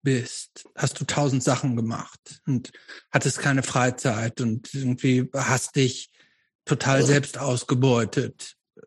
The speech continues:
So, äh, ich habe auch irgendwo gelesen, du hättest gesagt, du wärst handysüchtig gewesen, ne? Hättest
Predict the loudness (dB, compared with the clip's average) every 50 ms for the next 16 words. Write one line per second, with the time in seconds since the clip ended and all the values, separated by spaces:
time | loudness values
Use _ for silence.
0 | -20 -20 _ _ -18 -4 -2 -2 -2 -2 -6 -12 -18 -18 -18 -20 -16 _ 0 0
1 | 0 0 -2 0 2 2 4 4 2 2 0 -2 -4 -4 -4 -6 -6 -4 -2 0
2 | 0 0 2 2 4 6 6 6 4 2 0 -4 -6 -4 -2 2 4 6 6 6
3 | 6 6 4 4 2 -2 _ _ _ _ _ _ -2 -2 -2 -2 -2 0 0 0
4 | 2 0 2 2 2 0 2 2 4 6 6 6 6 6 6 4 4 2 -4 -10
5 | -8 -4 -2 -2 0 -2 -4 -4 -6 -8 -8 -6 -2 0 2 2 2 2 2 0
6 | -2 -2 -2 -8 -16